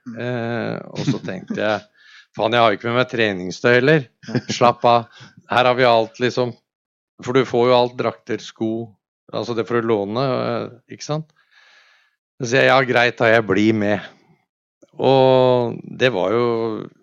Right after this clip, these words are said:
Speaker 2: utrolig stort. Eh, og siden jeg har vært der.
Speaker 1: Ja. Eh, utrolig.
Speaker 2: Jeg bare gjorde det til at det, til mitt ettervern da.
Speaker 1: Mm.
Speaker 2: Eh, for jeg tenkte, faen, det her, eh, fungerer. Og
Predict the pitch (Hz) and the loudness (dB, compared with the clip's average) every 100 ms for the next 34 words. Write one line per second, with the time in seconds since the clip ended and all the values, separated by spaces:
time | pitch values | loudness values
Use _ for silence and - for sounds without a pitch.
0 | - 110 - 107 123 - 156 165 - - | -14 -10 -4 -2 -2 -2 -4 -4 -14 -20
1 | _ _ 127 123 123 127 123 123 120 - | _ _ -8 -6 -4 -4 -6 -8 -10 -8
2 | 160 139 113 139 127 - 196 _ _ - | -6 -4 -2 -2 -2 -4 -10 _ _ -12
3 | 131 185 - _ _ 135 135 135 135 123 | -10 -10 -16 _ _ -6 -4 -4 -6 -6
4 | - 160 160 160 170 156 127 131 143 143 | 0 2 4 4 6 6 8 8 8 4
5 | 135 147 143 147 - _ - 147 135 127 | 4 2 2 0 0 _ -2 0 2 -2
6 | 127 - 123 - 110 120 127 110 - _ | -4 -4 -2 -2 2 4 2 -2 -8 _
7 | 110 104 92 143 117 127 123 110 135 127 | -20 -18 -14 -10 -6 -2 -2 -2 0 0
8 | 120 95 - 117 - - - - 113 117 | -2 -6 -6 -6 -6 -16 -10 -4 -2 0
9 | 104 110 110 123 120 117 110 107 107 101 | -2 0 0 0 0 -2 -4 -4 -6 -8
10 | 98 90 87 - 107 85 85 90 90 87 | -10 -14 -18 -12 -12 -10 -8 -8 -8 -12
11 | _ _ - 110 120 | _ _ -8 -2 -2